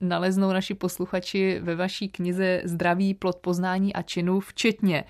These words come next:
harmonické mysli a vyladěných vztahů, tedy dalších kapitol, které už tady dneska neprobereme, protože předpůlnoční nedělní čajovna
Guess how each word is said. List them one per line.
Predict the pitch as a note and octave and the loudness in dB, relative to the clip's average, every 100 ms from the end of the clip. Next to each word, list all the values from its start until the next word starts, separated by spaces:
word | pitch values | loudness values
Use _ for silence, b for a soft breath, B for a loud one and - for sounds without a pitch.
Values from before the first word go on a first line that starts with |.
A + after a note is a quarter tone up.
| B B B | B B B
harmonické | F#3 F3+ G#3+ A#3 A3+ - A3 | 0 4 4 2 -2 -4 -2
mysli | G3+ G3 G3 F#3+ | -2 -2 -2 -2
a | D#3+ | -2
vyladěných | D#3 E3+ F#3 G3+ G#3 G3+ | 0 0 2 2 0 -2
vztahů, | - - F#3 F3+ F3 | -6 -4 -2 0 -2
tedy | F3 F3 | -2 -2
dalších | E3+ E3+ - G3+ | 0 -2 -4 -4
kapitol, | F3+ - F#3+ F3 E3 F3 - F3 | -2 -2 -2 -2 -2 -4 -6 -8
které | - F3 F3 | -2 2 2
už | F#3+ | 0
tady | F#3 F#3 | -2 -2
dneska | F#3 G3 - | -2 -2 -2
neprobereme, | F3 D#3+ E3+ E3+ F3 F3 | -4 -2 -2 0 0 -2
protože | F3 F3 E3 E3+ F#3 F#3 B B B - | -2 -6 -6 -2 0 -2 B B B -8
předpůlnoční | D#3 D#3 F3+ F3+ F3+ - F#3+ | -6 -2 -2 -2 -2 0 2
nedělní | F3+ E3+ F3 F#3 | 2 0 0 0
čajovna | F#3 F3 E3+ F3+ F3+ | -2 -2 -2 0 -2